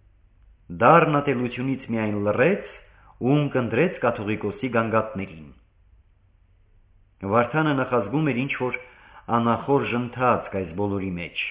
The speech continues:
Տեսնում էր, թե ինչպես է ճնշել նախարարներին արքայի հրովարտակի կտրուկ ձևը, ինչպես դժվարանում են նրանք վճռական խոսք ասել։ Եվ իրոք, ահա մոտ երկու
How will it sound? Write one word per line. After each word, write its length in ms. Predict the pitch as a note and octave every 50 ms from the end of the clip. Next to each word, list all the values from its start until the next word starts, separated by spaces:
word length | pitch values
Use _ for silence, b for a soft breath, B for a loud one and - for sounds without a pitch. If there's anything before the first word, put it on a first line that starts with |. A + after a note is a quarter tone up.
| - - - - _ _ _ _ _ _ _ _ _ _ _ _ _ _ _ -
Տեսնում 360 | G#2 G#2+ G#2 - C3+ C3 C3
էր, 100 | B2+ A#2+ -
թե 100 | A#2 A2+
ինչպես 520 | A#2 A2+ A2 A2 - - F3+ F#3+ F#3 - C3
է 40 | -
ճնշել 480 | - G#2+ G2+ G2+ - - A#2+ A#2 G2+ G2
նախարարներին 760 | G2 G2 F#2+ - G#2+ G2+ G2 G2 F#2 G2 G#2 F2+ A#2 D#3+ F3 E3 D#3 - B B B B B B B B B B
արքայի 500 | B F#2+ A2 A2 - - G#2+ G#2+ B2 D3 C3+
հրովարտակի 680 | A#2+ A2+ A2+ A2 A2 A2 G#2+ - G#2+ G#2 - A#2+ -
կտրուկ 420 | - G#2+ - E2+ G2+ G2+ E2+ E2
ձևը, 340 | D#2+ F#2 A#2 C#3+ D3 D3 D#3+ D#3+ D#3+ - - - _ _ _ _ _ _ _ _ _ _ _ _ _ _ -
ինչպես 320 | G#2 G2+ - - A#2+ A#2 F#2+
դժվարանում 560 | F#2+ A2+ G2+ A2 A#2 A2+ A#2 A#2 C#3 F3 F3 D#3+
են 140 | C#3 B2 A#2
նրանք 240 | A2+ B2 B2 -
վճռական 540 | A2 A2 G#2 A2 G#2+ G2 G2+ G2 A#2 A#2 A2 -
խոսք 320 | - A2 A2 G#2+ - -
ասել։ 380 | G2 F#2 - - G2 F2 D#2 D#2+ - B B B B B B B B B B
Եվ 240 | G2 A#2 C3+ C3+ C#3+
իրոք, 400 | C#3+ C3+ B2 A#2+ A#2+ - - - - - - - - _ _ _ _ _ _ - - - B B B B B
ահա 300 | B G#2+ A2 A2 A#2 C3 C3+
մոտ 220 | C3+ C3+ C3 A#2+
երկու 480 | A2 G#2 A#2+ B2 G#2+ - - E3+ G#3